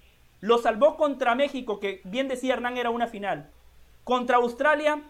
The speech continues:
él destrabó el partido cuando Argentina no encontraba por dónde.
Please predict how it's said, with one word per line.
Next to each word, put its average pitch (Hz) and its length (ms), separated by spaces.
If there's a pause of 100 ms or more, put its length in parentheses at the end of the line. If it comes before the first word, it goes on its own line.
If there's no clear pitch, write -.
él 285 200
destrabó 262 420
el 277 80
partido 269 420
cuando 220 200
Argentina 220 440
no 240 100
encontraba 226 520
por 185 140
dónde. 185 400